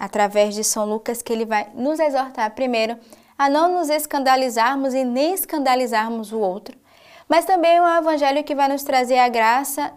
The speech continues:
do perdão e da misericórdia de Deus. Ele vai nos convidar e nos exortar a exercermos o perdão, a exercermos a misericórdia,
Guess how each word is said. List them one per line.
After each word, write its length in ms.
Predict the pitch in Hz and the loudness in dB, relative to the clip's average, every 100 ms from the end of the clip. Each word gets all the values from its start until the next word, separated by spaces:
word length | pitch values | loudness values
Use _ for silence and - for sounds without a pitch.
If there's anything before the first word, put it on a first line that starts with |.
| - | -14
do 180 | 220 269 | -8 -6
perdão 500 | - 277 262 247 269 | -4 -4 -2 -2 0
e 60 | 262 | 0
da 140 | 254 | 0
misericórdia 880 | 254 330 359 330 330 269 269 269 269 | 0 -2 0 -2 0 0 2 0 0
de 160 | 269 | -2
Deus. 440 | 226 196 196 226 - _ - - - | -2 -2 -2 -6 -12 _ -20 -20 -2
Ele 200 | 240 262 | 2 4
vai 260 | 262 269 277 | 6 4 4
nos 260 | 277 285 - | 2 -2 -4
convidar 580 | - 403 403 311 269 | -2 0 2 4 4
e 20 | 277 | 4
nos 140 | 277 | 2
exortar 640 | 269 254 247 247 262 285 - | 2 2 0 2 2 0 -2
a 140 | 247 269 | 2 4
exercermos 1000 | 381 359 339 330 - 302 381 370 240 233 | 4 2 0 0 2 2 2 -2 -4 -4
o 60 | |
perdão, 600 | 233 226 220 190 180 180 - | -6 -6 -4 -4 -4 -6 -2
a 140 | 240 | 0
exercermos 540 | 269 277 285 302 370 339 | 0 -2 -2 -4 -2 -2
a 100 | 294 | -2
misericórdia, 800 | 277 254 247 247 208 202 208 | -2 -2 -4 -4 -4 -2 -8